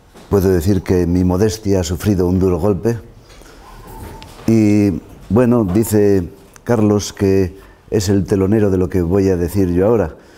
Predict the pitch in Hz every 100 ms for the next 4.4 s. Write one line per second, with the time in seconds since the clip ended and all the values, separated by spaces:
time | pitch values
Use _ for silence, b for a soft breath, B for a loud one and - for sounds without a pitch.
0 | B B B 101 101 98 120 131 123 107
1 | 117 127 101 101 87 98 110 - 95 90
2 | 87 107 95 90 101 95 87 90 85 80
3 | B B B - 80 90 87 85 76 113
4 | 113 73 -